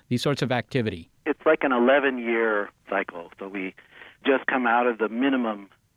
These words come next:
Speaker 2: time, and the sun's activity is now increasing. The last maximum of activity was, like, in two thousand and two.
Speaker 1: So, uh, and these solar storms are caused by what? I mean, do, do we know? Do we understand what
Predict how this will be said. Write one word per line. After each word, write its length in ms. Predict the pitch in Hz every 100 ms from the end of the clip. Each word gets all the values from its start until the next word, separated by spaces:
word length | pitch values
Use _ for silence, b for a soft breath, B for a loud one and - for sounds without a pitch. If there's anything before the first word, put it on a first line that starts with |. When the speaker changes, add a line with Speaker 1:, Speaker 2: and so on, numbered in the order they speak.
| -
Speaker 2:
time, 400 | 110 104 104 104
and 220 | 104 101
the 140 | 98 90 -
sun's 300 | 110 104 98
activity 420 | 101 - 107 101
is 80 | 104
now 180 | 98
increasing. 520 | 101 120 101 95 101 104 B B -
The 60 | 110
last 320 | 117 117 113 -
maximum 460 | 107 104 - 110 110
of 120 | 104
activity 560 | 104 - 113 107 107
was, 180 | 104 107
like, 180 | 104 98
in 80 | 104
two 160 | - 107
thousand 320 | 101 98 98
and 140 | 95 - -
two. 240 | 113 90 - _ _ -
Speaker 1:
So, 180 | 180
uh, 200 | 175 143 127 -
and 200 | 120 120
these 240 | 117 131 -
solar 300 | 156 143 127
storms 420 | - 139 135 123
are 120 | 123
caused 520 | - 143 143 117 110
by 240 | 110 117 113
what? 480 | 110 98 117 165 -
I 40 |
mean, 180 | 104 104
do, 120 | 113
do 160 | 110 131
we 140 | 120
know? 300 | 117 113 120 151
Do 100 | 113
we 140 | 123
understand 500 | 135 127 - 131 156
what 160 | 120